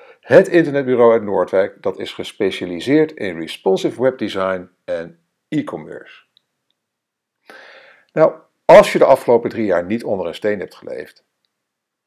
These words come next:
dan weet je hoe belangrijk mobiel internet vandaag de dag is.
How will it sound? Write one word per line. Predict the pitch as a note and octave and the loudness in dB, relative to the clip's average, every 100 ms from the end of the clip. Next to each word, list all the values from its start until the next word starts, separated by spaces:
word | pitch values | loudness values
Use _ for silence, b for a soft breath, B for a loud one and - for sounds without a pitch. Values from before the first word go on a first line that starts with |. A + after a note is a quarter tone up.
| _ F2 | _ -2
dan | A2+ C3 | -2 2
weet | B2+ C3 | 2 2
je | A#2+ | -4
hoe | F#2+ A2 D3 | -4 -2 -2
belangrijk | G#2 F#2 G#2+ G2 F#2 | -2 -2 -2 -2 -4
mobiel | - E2+ G2 G#2+ - | -6 -10 -6 -8 -8
internet | - G#2 G#2 F2 F2 - | -8 -8 -8 -8 -10 -10
vandaag | - D#2+ D#2+ D#2+ | -10 -6 -6 -8
de | - | -14
dag | E2 D2 - _ | -8 -8 -10 _
is. | E2 C#2+ - - | -14 -14 -16 -20